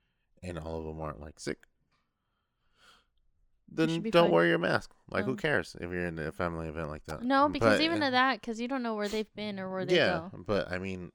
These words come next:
Speaker 1: it, it's the same thing as, like, um, like, if you, you hang out with, like, five friends, you don't know where they go or you don't know where they've been. Like, you've had friends over here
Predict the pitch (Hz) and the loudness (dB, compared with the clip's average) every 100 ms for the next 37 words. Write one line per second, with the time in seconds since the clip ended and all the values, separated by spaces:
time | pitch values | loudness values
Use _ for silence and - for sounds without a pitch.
0 | - 92 - 90 - 110 - 92 85 92 | -8 -8 -8 -10 -8 -8 -6 -6 -6 -8
1 | 90 85 82 82 80 - _ _ _ _ | -6 -8 -6 -4 -6 -10 _ _ _ _
2 | _ _ _ 90 87 80 80 82 _ _ | _ _ _ -4 -2 -2 -6 -14 _ _
3 | _ _ _ _ _ _ _ _ _ _ | _ _ _ _ _ _ _ _ _ _
4 | 90 87 85 90 90 92 - 90 104 - | -10 -8 -8 -8 -8 -8 -10 -8 -8 -6
5 | 101 95 82 85 85 82 - 82 - 80 | -2 0 0 0 -4 -6 -4 -4 -4 -10
6 | 73 - _ _ - 85 92 120 98 85 | -10 -16 _ _ -18 -10 -2 -2 0 -2
7 | 78 69 71 98 98 104 _ _ _ - | -2 -8 -4 0 0 -4 _ _ _ -10
8 | 82 87 82 80 82 78 - 92 90 85 | -6 -6 -4 -4 -6 -8 -6 -2 -2 -4
9 | _ _ _ _ _ _ _ 82 87 76 | _ _ _ _ _ _ _ -8 -6 -6
10 | 90 - 95 95 90 - - 92 92 82 | -8 -2 2 2 2 -8 -6 -2 -2 -2
11 | - 90 80 78 110 110 95 | -4 -4 -4 -6 -2 0 0